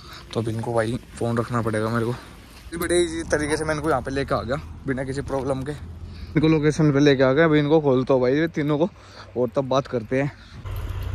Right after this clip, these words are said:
टॉफी को भाई उन्होंने पीछे छोड़ दिया बेचारों ने, सिकंदर सबसे आगे जा रहा देख लो। ओए रुक जा, चीकम आजा बेटा। तू तो भाई fresh हो लिया, but भाई सिकंदर रह रहा अभी, सिकंदर fresh हो पाएगा जब ये सबसे आगे चल रहा हो।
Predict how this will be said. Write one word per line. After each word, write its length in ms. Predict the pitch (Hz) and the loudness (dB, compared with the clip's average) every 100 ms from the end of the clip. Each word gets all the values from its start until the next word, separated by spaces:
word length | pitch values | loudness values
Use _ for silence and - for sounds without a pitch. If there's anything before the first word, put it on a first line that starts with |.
| - - | -6 0
टॉफी 220 | 147 139 139 | 2 4 2
को 80 | |
भाई 180 | 143 139 | 2 2
उन्होंने 260 | 151 135 151 | 2 2 2
पीछे 200 | 160 143 | 0 0
छोड़ 200 | 143 127 | 0 2
दिया 120 | 120 143 | 4 4
बेचारों 280 | 135 147 | 4 4
ने, 80 | 156 170 - - | 4 0 -6 -4
सिकंदर 380 | 156 147 147 156 | 0 2 4 4
सबसे 260 | 156 170 | 4 2
आगे 180 | 156 151 | 4 4
जा 140 | 143 | 4
रहा 120 | 120 135 | 2 2
देख 180 | 135 | 0
लो। 140 | 120 117 - - - - - - | -2 -4 -6 -14 -16 -16 -16 -4
ओए 180 | - 208 | 2 4
रुक 140 | 220 202 | 4 4
जा, 180 | 226 196 - - - - - - - - - - - | 2 2 -2 -8 -10 -10 -10 -12 -12 -14 -14 -14 0
चीकम 520 | 196 240 262 269 202 - - - - - - - | 4 6 6 4 0 -10 -16 -16 -14 -14 -6 2
आजा 140 | 180 | 4
बेटा। 280 | 247 233 233 - - - - | 4 4 2 2 -12 -20 -4
तू 60 | 175 | -2
तो 120 | 165 | 2
भाई 120 | 147 | 2
fresh 280 | 156 147 165 | 2 2 4
हो 80 | 160 | 2
लिया, 260 | 135 139 135 - - - - | 2 0 -2 -6 -14 -14 -4
but 140 | 151 | -4
भाई 140 | 135 147 | -2 -2
सिकंदर 420 | 175 165 165 170 | -2 -4 -2 0
रह 120 | 160 | 0
रहा 140 | 127 127 | 0 -2
अभी, 160 | 127 135 | -4 -6
सिकंदर 380 | - 151 156 160 | -4 -4 -2 -4
fresh 280 | 135 139 | -2 -4
हो 100 | 143 | -4
पाएगा 280 | 123 131 131 | -4 -4 -2
जब 160 | 156 156 | -2 -2
ये 60 | |
सबसे 280 | 151 190 - | -2 -6 0
आगे 180 | 147 143 | 0 0
चल 180 | 147 123 | -2 -4
रहा 120 | 110 | -2
हो। 140 | 113 | -4